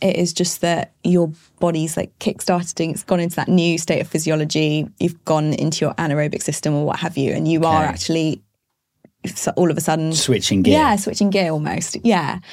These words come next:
Speaker 2: Yeah.
Speaker 1: Um, so it can be a number of things, but
Speaker 2: When is your next race?
Speaker 1: So I will probably, um, race indoors. So we have indoor season,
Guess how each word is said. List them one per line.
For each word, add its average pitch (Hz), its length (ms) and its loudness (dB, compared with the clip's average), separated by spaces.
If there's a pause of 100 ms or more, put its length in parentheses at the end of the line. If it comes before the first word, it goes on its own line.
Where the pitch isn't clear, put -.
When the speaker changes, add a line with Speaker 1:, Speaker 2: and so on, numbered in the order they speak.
(240)
Speaker 2:
Yeah. 156 480 -2
Speaker 1:
Um, 175 380 -2
so - 120 0
it - 60 2
can 214 80 8
be 202 80 8
a 175 40 2
number 175 240 -2
of - 100 -6
things, - 380 -6
but - 260 -6
Speaker 2:
When 110 280 0
is 101 160 -4
your 104 140 0
next - 360 -2
race? 85 640 -6 (840)
Speaker 1:
So 202 840 2 (300)
I 208 280 2
will 247 140 4
probably, 190 1000 4
um, 175 280 0
race 180 260 0
indoors. 185 580 2 (120)
So - 120 -2
we 180 40 2
have 180 240 -2
indoor 233 240 4
season, 208 520 2